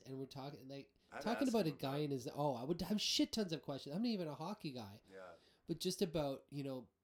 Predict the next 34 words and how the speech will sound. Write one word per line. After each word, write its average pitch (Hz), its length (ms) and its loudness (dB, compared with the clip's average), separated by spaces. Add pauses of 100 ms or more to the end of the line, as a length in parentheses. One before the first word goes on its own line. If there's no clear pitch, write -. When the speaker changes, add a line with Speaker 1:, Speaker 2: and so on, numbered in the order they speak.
(160)
Speaker 1:
guys 156 320 -2
at 143 120 -4
the 123 80 -6
top, 123 360 -8
or, 120 240 -8
or 120 40 -8
people - 520 4
at 120 80 -6
the 120 80 -2
top - 300 -2
of 139 60 2
their 131 180 4 (360)
field. 104 340 -2
I 113 40 -8
mean, 101 280 -6 (460)
obviously 98 380 -4
he's 95 220 -4
retired, 92 480 -8
but 98 160 -6 (920)
that, 170 280 4 (120)
I 175 140 8
always, 214 300 8
uh, 160 180 4
what 180 160 8
I 202 80 8
noticed 170 340 8
a-, 156 60 4 (340)
about 135 280 4
him 120 360 -2 (300)
when 139 140 2
I 131 60 2
did 143 200 2
watch 120 240 0
hockey, 110 520 -8